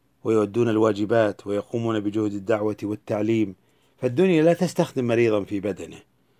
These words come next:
والدين لا يستخدم مريضاً في قلبه. "وننزل من القرآن ما هو شفاء ورحمة للمؤمنين ولا يزيد الظالمين إلا خسارة". والمرض البدني يصيب جميع أجزاء الجسم، أما المرض الروحي فهو يصيب القلب فقط.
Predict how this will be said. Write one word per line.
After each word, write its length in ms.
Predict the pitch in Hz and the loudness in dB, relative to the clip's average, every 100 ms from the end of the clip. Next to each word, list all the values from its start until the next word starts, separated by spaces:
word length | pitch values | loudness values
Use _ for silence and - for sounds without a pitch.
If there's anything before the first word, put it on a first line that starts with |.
| _ _ _ _ | _ _ _ _
والدين 420 | 139 131 190 196 | 0 4 4 6
لا 140 | 180 175 | 6 4
يستخدم 460 | - 170 131 127 | 2 -2 0 0
مريضاً 340 | 120 120 110 101 | 2 4 2 -2
في 120 | 101 | -8
قلبه. 420 | - 95 85 - _ _ _ _ _ | -6 -8 -8 -16 _ _ _ _ _
"وننزل 640 | 117 120 117 139 117 113 | 0 2 2 0 0 -2
من 100 | 110 | -2
القرآن 560 | 107 - 110 117 123 107 | -4 -4 -6 -4 -2 -2
ما 120 | 113 | -4
هو 200 | 107 104 | -4 -4
شفاء 440 | - 101 123 139 | -6 -8 -4 -2
ورحمة 520 | 120 107 117 - 131 120 | -2 -2 -2 -2 -6 -8
للمؤمنين 760 | 113 139 151 131 123 127 165 170 - _ _ 123 | -6 -4 -4 -6 -6 -6 -6 -8 -14 _ _ -2
ولا 240 | 123 123 | 2 4
يزيد 280 | 107 113 104 | 2 -2 -4
الظالمين 540 | 104 107 104 104 104 | -2 0 0 0 -2
إلا 280 | 101 107 98 | -2 -4 -4
خسارة". 460 | - 101 92 80 - _ _ _ 123 | -8 -12 -12 -14 -20 _ _ _ -2
والمرض 440 | 123 151 185 165 | 2 4 4 6
البدني 560 | 143 123 131 120 131 139 | 4 4 2 2 2 -2
يصيب 420 | 120 170 170 139 | -2 0 0 0
جميع 420 | 127 131 165 139 | 0 0 0 -2
أجزاء 340 | 120 110 139 | -2 2 4
الجسم، 400 | 117 107 110 95 - _ - _ 120 | 2 -2 -6 -8 -14 _ -20 _ -8
أما 300 | 117 113 104 | -4 -2 -4
المرض 360 | 101 139 135 | 0 0 2
الروحي 500 | 117 110 127 - 143 | 2 0 0 0 -4
فهو 260 | 123 120 113 | -2 0 2
يصيب 420 | 107 - 131 113 | 0 -2 -4 -2
القلب 360 | 110 - 139 120 | -6 -4 -4 -4
فقط. 460 | 135 - 98 - | -8 -6 -10 -14